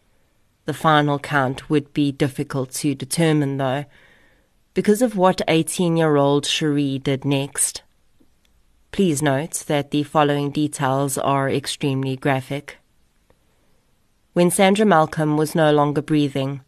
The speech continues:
Cherie says that she realized she needed to get rid of her body. Her thought process during this time is difficult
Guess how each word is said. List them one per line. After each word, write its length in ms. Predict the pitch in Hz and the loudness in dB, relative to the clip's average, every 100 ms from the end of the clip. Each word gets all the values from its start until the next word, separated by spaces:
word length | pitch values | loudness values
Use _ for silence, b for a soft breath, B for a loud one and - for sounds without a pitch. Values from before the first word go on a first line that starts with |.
| _ _ _ _ _ _ _ _ | _ _ _ _ _ _ _ _
Cherie 400 | - 170 156 151 | -2 2 2 0
says 460 | 147 165 151 147 - | 0 2 2 2 0
that 180 | 151 | 0
she 280 | - - 156 | 0 -4 -2
realized 760 | 143 156 147 147 139 143 139 - | 2 4 4 4 2 2 0 -4
she 200 | - 156 | -2 0
needed 340 | 147 147 147 | 0 0 -2
to 80 | - | -2
get 200 | 151 143 | -2 0
rid 200 | 151 143 | 0 0
of 140 | 139 135 | -2 -6
her 140 | 135 | -4
body. 460 | 143 143 139 143 - _ _ _ _ _ _ _ _ _ _ _ _ | 2 0 0 -8 -14 _ _ _ _ _ _ _ _ _ _ _ _
Her 260 | - 151 139 | -2 0 0
thought 420 | 131 190 156 - | 0 0 0 -2
process 600 | - 147 135 156 139 - | 0 2 2 0 -2 -4
during 340 | - 156 143 | -2 0 0
this 200 | 143 131 | -2 -6
time 360 | - 151 143 143 | -6 -2 0 0
is 180 | 139 - | -2 -4
difficult 460 | 165 - - 139 | -4 -4 -6 -6